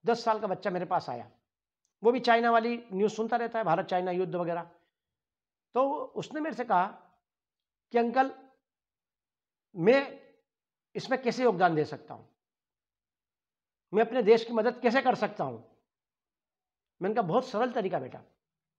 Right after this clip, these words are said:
मैंने कहा, "आप जो पिचकारी लेते हो, वो चाइना की आती है, आप मना कर दीजिए कि हम चाइना की पिचकारी नहीं छोड़ेंगे, हम भारत की पिचकारी लेंगे,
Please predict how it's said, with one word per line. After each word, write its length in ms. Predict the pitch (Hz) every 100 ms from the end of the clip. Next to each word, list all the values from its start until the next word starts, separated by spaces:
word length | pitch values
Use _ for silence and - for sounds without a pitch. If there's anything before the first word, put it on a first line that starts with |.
| _ _ _ _ -
मैंने 140 | 220
कहा, 100 | 247
"आप 60 | 226
जो 100 | 262
पिचकारी 400 | 233 226 254 254
लेते 260 | 233 233
हो, 420 | 214 147 113 - _ _ _ _ _ _ _ _ _ _ _ _ _ _ _ _ _ -
वो 100 | 214
चाइना 360 | 214 190 196 190
की 140 | 180
आती 220 | 143 -
है, 260 | 113 110 _ _ _ -
आप 120 | 156
मना 180 | 185 285
कर 120 | 294
दीजिए 280 | 233 160 135 - - _ _ _ -
कि 60 | 196
हम 100 | 208
चाइना 300 | 190 196 202
की 100 | 196
पिचकारी 400 | 202 - 208 208
नहीं 160 | 208
छोड़ेंगे, 560 | 202 185 175 139 - - _ _ -
हम 120 | 180
भारत 240 | 151 226 277
की 60 |
पिचकारी 340 | 254 - 269 240
लेंगे, 460 | 196 143 - -